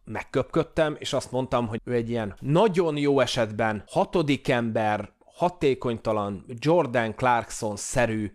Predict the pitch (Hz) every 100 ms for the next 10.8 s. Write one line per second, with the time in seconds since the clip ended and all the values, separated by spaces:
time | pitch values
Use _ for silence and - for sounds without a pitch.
0 | _ _ 113 123 135 110 113 - 110 107
1 | 98 135 127 113 113 104 101 - 131 127
2 | 139 139 120 - 135 117 110 101 - 104
3 | 92 78 - - - - 143 185 196 175
4 | 127 113 - 135 147 135 98 101 90 98
5 | - 120 - 107 - 98 117 110 123 107
6 | 98 101 101 - 95 98 98 104 117 120
7 | 110 110 110 101 101 87 107 104 101 98
8 | - 101 113 151 156 160 156 139 - -
9 | - 151 - 135 123 117 120 107 101 -
10 | - 98 95 - 85 - -